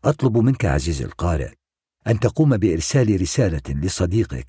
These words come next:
أو تهاتفه، أو تقدم له هدية ولو بسيطة، تجدد فيها محبتك له، وتسطر من خلالها مكانته وأهميته في حياتك.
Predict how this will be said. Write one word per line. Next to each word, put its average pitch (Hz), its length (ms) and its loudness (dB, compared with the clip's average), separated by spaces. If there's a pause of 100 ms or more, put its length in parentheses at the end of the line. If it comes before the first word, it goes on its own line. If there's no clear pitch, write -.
(360)
أو 139 120 4
تهاتفه، 120 560 0
أو 82 300 0
تقدم 110 580 0
له 87 560 -2
هدية 60 480 -8 (480)
ولو 92 240 0
بسيطة، - 640 -6 (360)
تجدد 95 520 0
فيها 57 580 -6 (120)
محبتك - 680 -2
له، 50 220 -8 (460)
وتسطر - 640 -2
من 76 180 -2
خلالها 71 760 -2 (260)
مكانته 65 600 -2
وأهميته 71 1200 -2
في 120 220 2
حياتك. - 680 -8